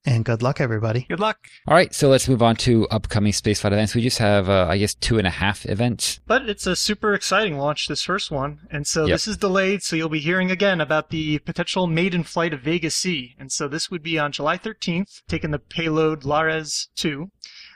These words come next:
Speaker 2: uh, to orbit. And, uh, again, right, this is the, uh, maiden flight for Vega C. Hopefully it'll be able to launch, because that's gonna be pretty cool. The time is, uh, eleven thirteen U T C, instantaneous launch,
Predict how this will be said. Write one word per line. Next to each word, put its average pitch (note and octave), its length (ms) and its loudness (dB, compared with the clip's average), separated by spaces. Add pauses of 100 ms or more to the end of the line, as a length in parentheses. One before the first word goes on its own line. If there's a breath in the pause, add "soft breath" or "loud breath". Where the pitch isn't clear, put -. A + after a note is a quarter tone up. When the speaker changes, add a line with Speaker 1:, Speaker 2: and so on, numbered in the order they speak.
(120 loud breath)
Speaker 2:
uh, C#3 460 -2
to - 100 -10
orbit. D3+ 340 -6 (160)
And, D3 540 -2
uh, C#3+ 240 2
again, C#3+ 260 -2
right, D3 160 -2
this C#3+ 160 -10
is C#3 160 -10
the, C3+ 500 -6
uh, C3+ 280 -4
maiden D#3+ 300 -6
flight D3+ 420 -6
for C#3+ 180 -8
Vega C#3 260 -6
C. G#3+ 460 -4 (340 loud breath)
Hopefully D3+ 460 -2
it'll C#3 160 -2
be C#3+ 140 -4
able C#3+ 180 -4
to C3+ 640 -6 (340)
launch, F3 340 -6
because - 300 -12
that's C3+ 200 -10
gonna C3+ 120 -12
be B2 120 -20
pretty C#3 260 -14
cool. F3+ 180 -8 (160)
The D3 160 -10
time F#3 540 0
is, D#3 400 -4
uh, C#3 240 2
eleven E3 400 -2
thirteen F3 580 -2
U D#3+ 160 -10
T - 160 -10
C, G3+ 360 -6
instantaneous D3 880 -8
launch, F3 400 -4